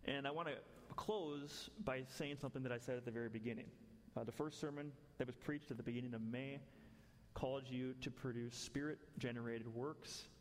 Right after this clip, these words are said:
because this, the goal of the sermon series wasn't just to tell you to go do good things. Okay, go obey this, and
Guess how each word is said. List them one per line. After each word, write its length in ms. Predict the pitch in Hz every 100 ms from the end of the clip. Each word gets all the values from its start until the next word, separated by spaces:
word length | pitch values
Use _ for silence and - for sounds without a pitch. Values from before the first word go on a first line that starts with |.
| - - - - - -
because 340 | 143 156 135 - -
this, 160 | 160 - 156 175 -
the 80 | 156
goal 160 | 165 233
of 60 |
the 60 | 196
sermon 240 | - 170
series 200 | 151 139
wasn't 200 | 139 185
just 120 | 190 147
to 40 |
tell 140 | 135
you 80 | 147
to 80 | 127
go 200 | 120 131 131
do 100 | 143 135
good 200 | 131 -
things. 340 | 123 - - -
Okay, 220 | 135 120 123
go 240 | - 143 127
obey 300 | 123 123 120
this, 260 | 123 123 - - - - - - - -
and 300 | 135 123 120